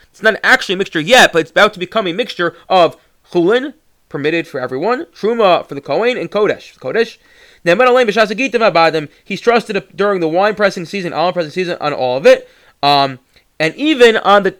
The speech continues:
the purity of the jug themselves. If he says, "In here it's all Tahar," we trust him. Certainly during the wine pressing season, we trust him because we trust him always. For, whether it's Truma or not, or, or Ko-, Kodesh, we trust him during the wine season. But we're even extending that trust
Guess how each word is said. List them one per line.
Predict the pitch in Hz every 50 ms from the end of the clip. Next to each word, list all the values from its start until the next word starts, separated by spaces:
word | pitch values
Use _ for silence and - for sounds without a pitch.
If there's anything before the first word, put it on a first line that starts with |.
| _ _
the | - 170
purity | 175 - - 247 262 269 262 240 233 -
of | - 180 180
the | 165
jug | 135 175 208 214 208 160
themselves. | 180 175 160 - 202 180 139 101 - - - -
If | 160 -
he | 226 220
says, | - 233 220 202 180 - - - _ _ -
"In | 214 220
here | 190 202 208 202 175 156
it's | - - - -
all | - 170 175 147 117 -
Tahar," | - - 131 123 151 190 220 254 247 240 - - _ _
we | - 233
trust | - 220 214 214 214 -
him. | 170
Certainly | - 247 262 247 233 202
during | 190 185
the | 175 156
wine | 165 185 196 160
pressing | 180 175 156 151
season, | - 190 175 147
we | 147 135
trust | - 127 127 - -
him | 196 180
because | 165 - 170 160
we | 175 -
trust | 185 175 180 - -
him | 196
always. | 247 311 277 180 127 - - - _ _ _ _
For, | _ - -
whether | 160 196 226 220 185
it's | - -
Truma | - 233 220 226 233 220 -
or | - 226
not, | 262 285 302 - - -
or, | - 196 -
or | - 202 214 208
Ko-, | - - 240 -
Kodesh, | - 254 285 311 233 190 196 - - _ _ -
we | 202
trust | - 220 208 190 196
him | 185
during | 190 185
the | 175
wine | 165 165 170 170 156
season. | - 131 120 104 98 104 _ _ - - _
But | - 160
we're | 165 175
even | 240 269 247 233
extending | - - - 233 240 240 233 214
that | 185 185 185 - - - -
trust | - 233 262 269 247 190 180 - - -